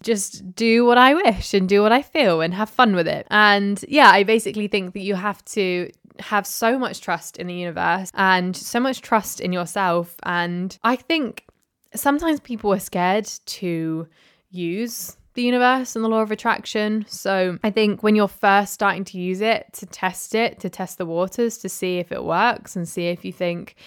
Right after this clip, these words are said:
"Yeah, this is a thing I'm down for," ask for something really simple. Say, "I really want someone to give me a hair grip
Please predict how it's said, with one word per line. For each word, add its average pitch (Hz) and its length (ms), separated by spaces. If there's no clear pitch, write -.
"Yeah, 165 540
this 180 240
is 180 100
a 175 80
thing 170 240
I'm 165 220
down 156 280
for," - 420
ask 262 360
for 233 120
something 226 340
really 226 260
simple. 202 680
Say, 233 580
"I 208 80
really 196 420
want 180 400
someone 190 460
to 185 120
give 196 280
me 185 420
a 180 320
hair 233 280
grip - 400